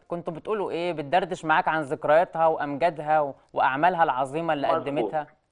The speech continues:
Speaker 2: مظبوط. صبوحة بأيامها الأخيرة كنت دايمًا زورها بال-، مطرح ما كانت ساكنة.
Speaker 1: بالأوتيل.
Speaker 2: وكنا دايمًا تخبرني عن محبتها لفنانين زمان، من عب-، من فريد الأطرش، من، كمان بتحب كتير الفنانة وردة.
Speaker 1: طبعًا.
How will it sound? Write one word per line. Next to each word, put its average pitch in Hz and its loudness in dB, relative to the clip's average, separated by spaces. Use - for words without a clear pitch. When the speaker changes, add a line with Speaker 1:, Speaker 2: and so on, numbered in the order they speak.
Speaker 2:
مظبوط. 131 -6
صبوحة 151 -2
بأيامها 147 -4
الأخيرة 160 -4
كنت 135 -8
دايمًا 147 -4
زورها 123 0
بال-، 107 -8
مطرح 123 -8
ما 127 -6
كانت 143 -6
ساكنة. 135 -6
Speaker 1:
بالأوتيل. 131 -10
Speaker 2:
وكنا 131 -2
دايمًا 185 -4
تخبرني 170 -6
عن 135 -4
محبتها 160 -6
لفنانين 143 -4
زمان، 135 -2
من 120 -6
عب-، 127 -4
من 127 -12
فريد 139 -4
الأطرش، 143 -2
من، 123 -8
كمان 143 -8
بتحب - -6
كتير 160 -4
الفنانة 143 -6
وردة. 131 -2
Speaker 1:
طبعًا. 123 -10